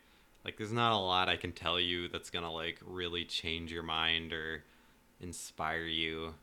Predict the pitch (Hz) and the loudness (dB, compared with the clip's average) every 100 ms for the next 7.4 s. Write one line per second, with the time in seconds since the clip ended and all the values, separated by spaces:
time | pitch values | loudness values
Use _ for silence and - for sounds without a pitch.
0 | _ - - - - - - 185 247 147 | _ -20 -20 -20 -20 -14 -2 0 6 10
1 | 147 120 127 123 113 107 98 92 - - | 10 8 6 6 6 8 8 6 0 -20
2 | - - - - 135 180 180 131 101 98 | -20 -20 -20 -12 -6 -2 4 4 4 2
3 | 98 - 95 90 87 87 - - - 90 | 2 0 -2 2 4 4 2 -12 0 2
4 | 87 82 - 95 87 - 85 87 87 - | 4 0 -2 -2 -2 -4 2 2 2 2
5 | 90 104 135 - 139 117 104 98 92 92 | 2 2 0 0 4 4 2 2 2 2
6 | 92 - 95 87 85 - 90 87 90 82 | 0 -4 -4 -2 -4 0 0 2 0 2
7 | 90 85 85 | 2 2 0